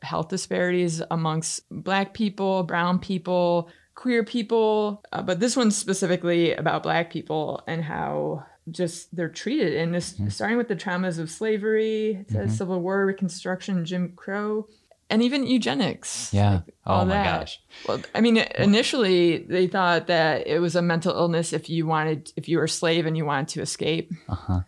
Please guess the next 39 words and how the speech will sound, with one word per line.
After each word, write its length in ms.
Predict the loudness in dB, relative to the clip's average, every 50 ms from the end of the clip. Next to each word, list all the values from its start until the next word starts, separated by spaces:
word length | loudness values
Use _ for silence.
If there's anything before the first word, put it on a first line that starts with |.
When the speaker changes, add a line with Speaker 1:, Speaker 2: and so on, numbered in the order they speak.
| -8 -12 -10
Speaker 1:
And 180 | -6 -6 -6 -6
so 240 | -4 -4 -4 -2 -2
that 200 | -2 -2 -2 -2
was 440 | -4 -6 -6 -8 -10 -12 -14 -16 _ _ _ -18 -18 -16 -16 -16 -10 -4
thought 200 | -2 0 0 0
of 100 | 0 0
as 300 | -2 -2 -2 -6 -10 -12 -14 _ _ _ -4
Speaker 2:
Astonishing. 720 | -4 -2 0 2 2 2 4 2 0 0 -2 -6 -8 -6 -4
That's 220 | -2 -2 -2 -4
astonishing. 640 | -8 -8 -8 -8 -8 -8 -10 -12 -14 -16 -20 -20 -20 _ 0
This 220 | 2 2 4 4
is 100 | 2 0
stuff 260 | 2 2 2 2 2 0
worth 540 | 0 2 4 6 6 6 6 4 4 2
knowing, 640 | 4 4 6 6 6 4 4 2 -2 -6 -10 -12 -14 -18 -8 _
but 80 | 2 4
Speaker 1:
Mm-hmm. 60 | 4
Speaker 2:
it's 100 | 4 2
also, 580 | 2 2 2 2 2 2 4 4 2 0 -2 -4 _
you 140 | 4 6 6
know, 320 | 6 6 4 2 0 -2 -4 -6
it 140 | -8 -8 -2
tends 260 | 0 4 4 4 4 4
to 100 | 4 4
not 340 | 4 4 4 2 0 0 0
get, 220 | 0 0 0 0 0
like, 380 | -2 -2 -2 -4 -8 -16 -20 _ _ _
a 100 | -6 0
little 260 | 2 2 2 2 0 -2
blurb 440 | -4 -4 -2 0 2 2 2 2
on 140 | 2 0 0
the 60 | -2 0
Today 320 | -2 -2 -2 -2 -2 -2
Show, 340 | -4 -4 -4 -6 -8 -10 -14 -16 _ _ -6
you 140 | -4 -2 -2
know, 100 | -2 -4
'cause 120 | -6 -6 -8
it's 200 | -8 -6 -2 -2
not, 240 | -2 -2 -2 -4